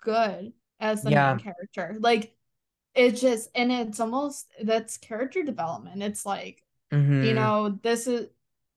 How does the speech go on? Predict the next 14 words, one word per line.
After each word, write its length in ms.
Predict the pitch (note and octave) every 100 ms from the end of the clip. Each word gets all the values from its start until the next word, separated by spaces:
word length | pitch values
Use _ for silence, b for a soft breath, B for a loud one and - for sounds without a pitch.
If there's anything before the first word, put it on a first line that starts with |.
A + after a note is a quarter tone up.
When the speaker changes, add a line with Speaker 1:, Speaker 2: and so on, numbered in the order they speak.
| -
Speaker 1:
I 80 | A3
am 260 | A3 A3
a 60 | A3
supportive 520 | G#3+ - A3 G#3+ G#3
character 440 | G#3+ G3+ G3+ G#3 G3
in 100 | G3
this 240 | G3+ -
one, 260 | A3+ A#3+ A#3+
but 200 | A3+ G#3+
going 360 | G3+ G#3 A3
into 300 | A3 G#3+ -
the 60 | A3
main 300 | G#3 F#3+ G3
character, 640 | - F#3 F3+ - A#3 C4